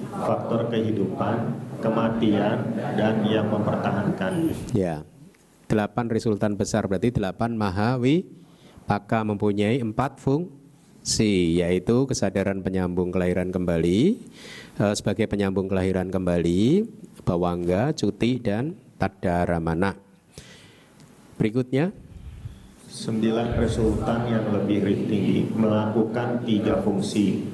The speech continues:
Speaker 1: yaitu penyambung kelahiran kembali, faktor kehidupan, dan kematian.
Speaker 2: Sembilan resultan yang lebih tinggi itu istilah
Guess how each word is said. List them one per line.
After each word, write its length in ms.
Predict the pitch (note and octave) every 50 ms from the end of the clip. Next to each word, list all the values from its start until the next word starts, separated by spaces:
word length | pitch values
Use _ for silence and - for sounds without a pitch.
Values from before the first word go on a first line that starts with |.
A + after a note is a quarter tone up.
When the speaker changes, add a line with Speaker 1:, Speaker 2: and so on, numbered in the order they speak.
| - - -
Speaker 1:
yaitu 560 | - G2+ G2 G2 G2 G2 - A#2 A2+ A2+ A2+
penyambung 640 | A2+ A2 G2+ G#2 G2 G2 G2 G2+ G#2+ G#2 G#2 G2+ -
kelahiran 560 | G#2 G2+ G2 F#2+ F#2+ G2+ F#2+ F#2+ F#2+ G2 G2
kembali, 440 | G2+ G2 G2 F#2+ F#2 F2+ F2+ G2+ G#2+ A2 - - - - - - - - - - -
faktor 480 | A2 G2+ - - - A2 G#2+ - - A2
kehidupan, 880 | G2+ F#2+ F#2+ F#2+ F#2 F2 - - A2 A2+ A2+ - - - - - -
dan 240 | - G2 G2 - -
kematian. 560 | - F#3+ - F#2 F#2+ F#2 - - G2 F#2 F#2
Speaker 2:
Sembilan 560 | F2+ - - - B2+ A2+ A#2 A#2 B2 C3 C3+
resultan 480 | C#3 C3 A#2+ - C#3 B2 A#2 C3 B2 A#2+
yang 160 | A#2 A2+ A2+
lebih 240 | A#2 A2 A2 A2 G#2+
tinggi 480 | - A#2 A2 G#2 G#2 G#2+ G2 F#2+ G2 G2
itu 160 | A#2 B2 A#2
istilah 560 | A2 - - G#2 G2 G2 F#2 - - - -